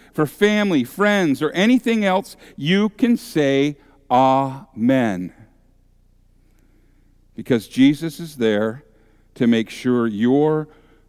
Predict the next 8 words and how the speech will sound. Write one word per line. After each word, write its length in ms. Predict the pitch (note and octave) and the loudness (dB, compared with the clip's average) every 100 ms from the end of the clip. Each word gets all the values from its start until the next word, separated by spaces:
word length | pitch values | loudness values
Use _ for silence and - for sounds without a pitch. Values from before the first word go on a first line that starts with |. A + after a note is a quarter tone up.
| _ | _
petitions 1000 | D3+ - A3 A3 - G#2+ F2+ - - - _ _ _ _ _ _ _ - | -8 -2 0 0 -2 -10 -12 -20 -20 -20 _ _ _ _ _ _ _ -8
are 180 | B2+ C3 | -4 -2
heard. 600 | A#2+ C3 B2+ G#2 D#2 - _ _ _ _ _ _ _ _ _ _ _ _ _ _ _ _ _ _ _ _ _ _ _ _ _ _ _ _ | -4 -2 0 0 -6 -16 _ _ _ _ _ _ _ _ _ _ _ _ _ _ _ _ _ _ _ _ _ _ _ _ _ _ _ _
John 640 | - D3+ D#3 D3+ D3 C#3 | 2 4 6 4 2 -2
sixteen 580 | - D#3+ D3 - D3+ C#3 | -4 -8 -8 -2 2 2
thirteen 480 | - D#3 D#3+ D#3+ C#3 | 2 -2 0 0 0
says, 320 | - C#3+ B2 | 2 0 0
"However, 560 | - C#3+ E3+ G3+ A2+ | 0 2 4 2 -2